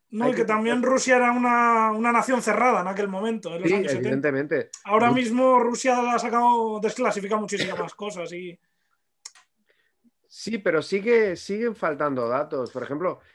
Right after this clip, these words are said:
Speaker 2: en Kursk, en, en la batalla de Prokhorovka, el, el quinto ejército de carros, eh, fue destruido dos veces.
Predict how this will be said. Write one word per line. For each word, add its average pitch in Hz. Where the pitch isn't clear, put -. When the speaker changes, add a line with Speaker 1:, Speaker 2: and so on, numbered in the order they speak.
Speaker 2:
en 127
Kursk, 170
en, 139
en 131
la 117
batalla 117
de 147
Prokhorovka, 143
el, 113
el -
quinto 139
ejército 147
de 156
carros, 160
eh, 117
fue 139
destruido 160
dos 104
veces. 117